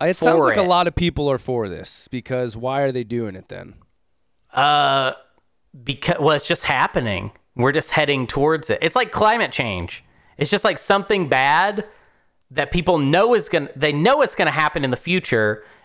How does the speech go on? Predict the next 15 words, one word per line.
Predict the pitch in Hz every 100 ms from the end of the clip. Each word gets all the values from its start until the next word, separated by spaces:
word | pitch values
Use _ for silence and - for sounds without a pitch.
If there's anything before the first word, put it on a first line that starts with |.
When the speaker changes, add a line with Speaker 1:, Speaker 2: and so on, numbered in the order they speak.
| _
Speaker 2:
and | 131 135
no | 156 190
one | 196 185
is | 147
doing | 139 165 156 147
anything | 147 - 147 143 135 131 127 _ _ _ _ _
to | -
change | 131 - 165 151 143 135 - - - _ -
that | 139 127 -
course, | - - 143 110 82 - - - - _ _
Speaker 1:
Except, | 135 - 151
Speaker 2:
essentially. | 143 90
Speaker 1:
like, | 127 104 _ _ _ _ _ _
Greta. | 117 127 123 98 92 101 _ _ _ _ _ _ _ -
Speaker 2:
Yeah. | 143 160 120